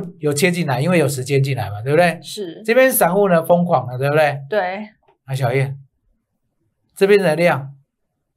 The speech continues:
Speaker 1: 有没有大过这边的量？
Speaker 2: 没有。
Speaker 1: 这边，
Speaker 2: 哦。
Speaker 1: 这边的量有没有统合大过这边的量？
Speaker 2: 没有欸。
Speaker 1: 没有。哦，那你眼睛是雪亮的。
Speaker 2: <laughs>
Speaker 1: 好了，那既然呢，这边的量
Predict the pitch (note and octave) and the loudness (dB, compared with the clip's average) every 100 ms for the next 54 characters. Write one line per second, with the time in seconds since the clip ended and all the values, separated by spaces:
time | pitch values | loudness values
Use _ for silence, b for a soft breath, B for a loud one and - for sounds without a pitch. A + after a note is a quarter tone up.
0 | _ _ _ _ _ _ _ _ C#3+ C#3 | _ _ _ _ _ _ _ _ -4 -2
1 | D#3 C#3 D#3 C#3 D3 C3+ B2+ B2+ A2+ G#2+ | -2 2 0 2 -2 -2 -4 -4 -6 -6
2 | A2+ G#2+ G3+ G3 F3 E3+ A3+ A#3 _ _ | -8 -8 -8 -6 -6 -8 -12 _ _ _
3 | _ _ _ _ _ - F3+ F#3 A3 - | _ _ _ _ _ -4 2 4 2 0
4 | A3+ G#3 G#3+ G3 E3 F#3 D#3+ D3 - _ | 0 2 2 2 2 2 0 -4 -20 _
5 | _ _ _ _ _ _ _ _ _ - | _ _ _ _ _ _ _ _ _ -12
6 | D3 E3 F#3+ F#3+ C#3 B2+ B2 C#3 D#3 C#3+ | -4 2 2 2 -4 -4 -4 0 2 2
7 | C#3+ C3+ A#2+ B2+ A2 G#2+ A2 G#2 _ - | -4 -4 -4 -4 -6 -6 -8 -10 _ -12
8 | G3+ G3 F#3+ D3+ C#3+ - B2 B2+ A#2 - | -8 -6 -4 -6 -8 -10 -6 -4 -6 -8
9 | _ _ - B2 A2+ D3 E3+ E3 D3+ B2 | _ _ -6 -4 -2 0 0 0 -2 -2
10 | D3 D3+ D3 C#3 A2 A#2 B2+ A2 - - | -4 -6 -6 -6 -6 -4 -4 -4 -12 -8
11 | C4+ A#3+ A#3 C4+ - - B2+ A#2 B B | -6 -6 -10 -12 -4 -2 -2 -6 B B
12 | D4+ D#4 D4 D4 A#3 A3+ A#3 B3 B3 B3 | -2 -2 0 0 0 0 -2 0 2 2
13 | A3 G#3+ A#3 G3+ | 2 2 2 0